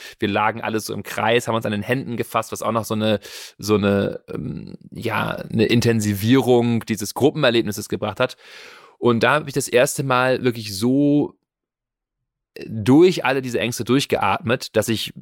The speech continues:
dass die wirklich vollkommen verschwunden waren, dass ich einfach nur noch mehr wollte und so richtig in so einen Rausch gekommen bin, noch tiefer, noch mehr, noch mehr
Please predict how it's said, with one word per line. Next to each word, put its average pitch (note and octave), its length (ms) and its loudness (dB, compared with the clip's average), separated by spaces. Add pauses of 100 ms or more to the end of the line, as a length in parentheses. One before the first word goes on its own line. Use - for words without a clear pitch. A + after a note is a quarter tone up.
dass A2+ 180 2
die A#2 120 2
wirklich A#2 320 0
vollkommen B2 400 -2
verschwunden A2+ 360 0
waren, G#2 120 2
dass G#2+ 100 -4
ich A2+ 100 -6
einfach A#2+ 220 0
nur C3 100 4
noch B2+ 140 2
mehr A2+ 480 2
wollte G2+ 400 0
und A2 160 0
so A2 160 2
richtig A2 320 0
in G#2 140 2
so G#2+ 80 4
einen G#2 420 2
Rausch G#2+ 440 2
gekommen A2+ 280 0
bin, A2+ 100 -2
noch A2 200 0
tiefer, D3 480 4
noch C#3 280 0
mehr, C#3+ 380 2
noch B2 160 -2
mehr C3 320 0